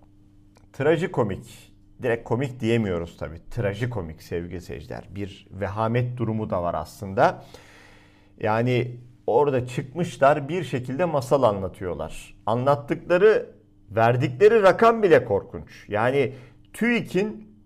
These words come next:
düşürmeye çalıştığı yalan rakam bile yüzde otuz altı.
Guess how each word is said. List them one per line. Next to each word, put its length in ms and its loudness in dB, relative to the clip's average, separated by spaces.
düşürmeye 680 2
çalıştığı 760 0
yalan 580 8
rakam 460 4
bile 140 2
yüzde 360 0
otuz 360 0
altı. 460 6